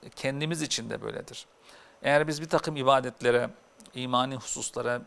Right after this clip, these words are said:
kendimize bir yük olarak bakıyorsak hakikaten bunu yanlış yapıyoruz ve bazı şeyleri eksik anlamışız demektir. Yani bir insanın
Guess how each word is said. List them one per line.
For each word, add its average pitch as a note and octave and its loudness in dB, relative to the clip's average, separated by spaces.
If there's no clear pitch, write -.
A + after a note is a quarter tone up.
kendimize C#3 -8
bir B2+ -10
yük G#3 -6
olarak B2 0
bakıyorsak C#3+ 0
hakikaten - -4
bunu C3 -6
yanlış A#2 -4
yapıyoruz C#3+ -4
ve C3 -2
bazı C3 2
şeyleri B2 -4
eksik - -10
anlamışız G#2+ -6
demektir. - -10
Yani D3 0
bir G3 0
insanın C#3+ 0